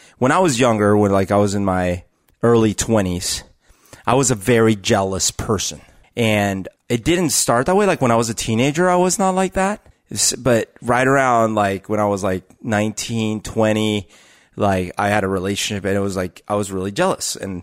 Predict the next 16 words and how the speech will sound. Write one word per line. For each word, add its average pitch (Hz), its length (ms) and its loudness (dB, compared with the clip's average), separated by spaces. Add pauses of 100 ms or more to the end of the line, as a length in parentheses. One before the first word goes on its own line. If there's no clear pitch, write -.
(420)
I 139 80 0
didn't 165 200 2
realize 127 400 4
it 104 60 2
at 98 140 0
the 90 60 -10
time, 110 380 -2
but 85 100 -6
looking 90 280 -6
back 101 240 0
on 82 100 -2
it, 82 160 -6 (400)
it 123 100 2
was 104 160 0
really 104 180 2
bizarre. 87 380 -2